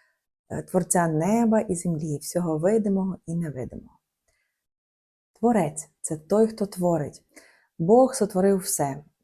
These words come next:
Він забажав створити весь всесвіт з любові великої. І він не просто колись створив, він далі творить,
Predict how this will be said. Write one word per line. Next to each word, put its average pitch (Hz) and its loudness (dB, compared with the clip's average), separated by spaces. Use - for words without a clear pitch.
Він 190 4
забажав 196 0
створити 208 0
весь 196 -2
всесвіт 156 -6
з 165 -4
любові 170 2
великої. 139 -10
І 202 6
він 214 8
не 208 4
просто 226 -2
колись 202 0
створив, 156 -4
він 175 0
далі 190 -2
творить, 165 -2